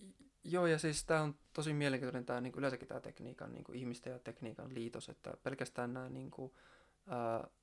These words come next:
ää, sano tää niinku Amazon, mikä tää on tää laite, joka kuuntelee ihmisiä,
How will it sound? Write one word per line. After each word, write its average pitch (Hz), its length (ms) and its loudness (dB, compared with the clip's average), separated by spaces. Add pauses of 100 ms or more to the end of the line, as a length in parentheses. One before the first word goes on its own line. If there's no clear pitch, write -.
(240)
ää, - 340 -10 (1000)
sano 135 200 2
tää 120 260 4
niinku 113 440 -4 (220)
Amazon, 131 460 0
mikä 117 260 -6
tää - 160 -6
on 139 120 -6
tää 131 160 -4
laite, 120 260 -4
joka - 160 -12
kuuntelee - 500 -8
ihmisiä, - 480 -12